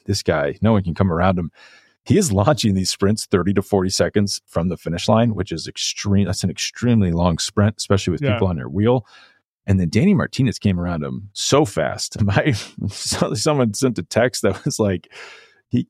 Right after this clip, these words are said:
Speaker 1: looks, he's the only rider who looks like Lance Armstrong one day and Louis Armstrong the next day." I mean, he does seem to go, like, when you watch that sprint, you think, "This guy might be one of the best racers in the world." He's incredible, but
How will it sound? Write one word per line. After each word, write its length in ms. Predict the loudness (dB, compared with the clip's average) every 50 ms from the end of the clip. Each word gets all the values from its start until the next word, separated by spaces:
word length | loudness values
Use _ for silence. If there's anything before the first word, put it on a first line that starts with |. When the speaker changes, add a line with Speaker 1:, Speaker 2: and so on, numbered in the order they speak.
| _ -4
Speaker 1:
looks, 220 | -4 -4 -4 -2
he's 180 | -2 0 0 2
the 100 | 2 2
only 200 | 2 2 2 2
rider 300 | 4 4 4 4 4 2
who 80 | 2 2 2 2
looks 260 | 0 0 -2 -2 0
like 260 | 0 0 0 -4 -8 _ _ _ _ _ _
Lance 320 | -2 0 0 0 0 0
Armstrong 460 | 0 0 0 -2 -2 -2 0 0 0 0
one 200 | 2 2 2 2
day 220 | 2 2 2 2 2
and 140 | 0 0 0
Louis 300 | 0 2 2 2 2 2
Armstrong 480 | 0 0 -2 -2 -2 -2 0 0 0
the 80 | -2 -2
next 260 | -4 -4 -4 -4 -2
day." 200 | 0 2 2 0
I 60 | 0 -4 -10 -20 -20 _ _ _
mean, 140 | 0 0 2
he 100 | 2 0
does 340 | 2 2 2 4 4 2 2
seem 220 | 2 2 2 2 0
to 120 | -2 -2
go, 320 | 0 2 2 4 2 2 2
like, 360 | 2 0 0 -2 -4 -8 _ _ _ _ _ _ _ _
when 160 | -2 0 0 0
you 140 | 0 0
watch 400 | 2 4 4 4 4 2 0 0
that 160 | 0 0 0 0
sprint, 300 | -4 -2 -2 -2 0 -2
you 80 | -4
think, 180 | -4 -4 -6 -4
"This 140 | -6 -2 2
guy 340 | 2 4 4 2 2 -2 -4
might 220 | -6 -6 -8 -6 -6
be 60 | -6
one 140 | -6 -6 -6
of 60 | -8
the 60 | -8
best 460 | -6 -4 -4 -4 -4 -6 -10 -14 _ _ _ _ _ _ _ _ _ _ _ -2
racers 380 | 0 0 0 0 0 0 2
in 60 | 2
the 80 | 0 0
world." 380 | 0 0 0 0 0 -2 -2 -2
He's 120 | 0 0
incredible, 600 | 0 2 2 2 2 2 2 0 -2 -6 -6 -6 _
but 280 | 0 0 0 0 -2